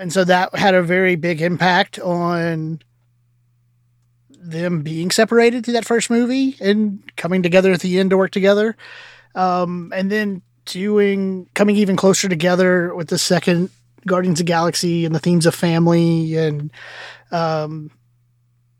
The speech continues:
you know, this chosen, discovered family,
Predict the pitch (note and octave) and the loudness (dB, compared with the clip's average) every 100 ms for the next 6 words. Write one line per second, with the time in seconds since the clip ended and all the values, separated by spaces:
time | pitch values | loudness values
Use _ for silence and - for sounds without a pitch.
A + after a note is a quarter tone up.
0 | - F#3+ D3+ D#3+ - - G3 F#3+ F#3 F3+ | -6 -6 -6 -10 -8 -2 4 4 2 -2
1 | E3+ - G3 E3+ D3+ G#3 G#3 G3+ G3 F#3+ | -4 -2 -2 -2 -2 2 2 2 0 -2
2 | F#3 D#3+ | -2 -4